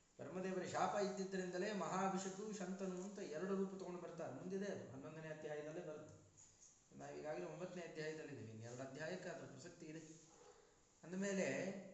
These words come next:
ಬ್ರಹ್ಮದೇವರು ಶಾಪ ಕೊಟ್ಟಿದ್ದೂ ಇದೆ, ವರ ಕೊಟ್ಟಿದ್ದೂ ಇದೆ. ಇದನ್ನು ಮೀರ್ಲಿಕ್ಕೆ ಮತ್ತೊಬ್ಬರಿಗಾಗಲ್ಲ, ಮೀರ್ಲಿಕ್ಕಾಗೋದು ಇಬ್ಬರಿಗೆ. ಅಪ್ಪಣೆ ಇರೋದ್ರಿಂದಾಗಿ ವಾಯುದೇವರು,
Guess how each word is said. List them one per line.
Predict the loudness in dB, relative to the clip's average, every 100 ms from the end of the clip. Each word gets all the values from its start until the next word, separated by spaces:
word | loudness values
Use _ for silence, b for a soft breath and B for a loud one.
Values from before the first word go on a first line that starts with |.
| -16 -20 -20 -14
ಬ್ರಹ್ಮದೇವರು | -10 -6 0 0 2 0 0 0 0 -2
ಶಾಪ | -4 -2
ಕೊಟ್ಟಿದ್ದೂ | -2 -4 -4 -4 0
ಇದೆ, | 0 -2 -6 -6
ವರ | -2
ಕೊಟ್ಟಿದ್ದೂ | -2 -2 -4 -6 -6
ಇದೆ. | -6
ಇದನ್ನು | -8 -6 -2 -2
ಮೀರ್ಲಿಕ್ಕೆ | -2 -2 0 2 2 2
ಮತ್ತೊಬ್ಬರಿಗಾಗಲ್ಲ, | -2 -2 -4 -2 0 -2 -4 -10 -16 -20 -20 -20 -20 -20 -20 -20 -20 -20 -20 -20 -16 -10
ಮೀರ್ಲಿಕ್ಕಾಗೋದು | -4 -4 0 0 0 0
ಇಬ್ಬರಿಗೆ. | -2 -2 -4 -6 -12 -16 -20 -20 -20 -12
ಅಪ್ಪಣೆ | -6 -2 0
ಇರೋದ್ರಿಂದಾಗಿ | 2 0 -2 -4 -2 0 0 0 -2 -2 -2
ವಾಯುದೇವರು, | 0 0 0 -2 -4 -8 -12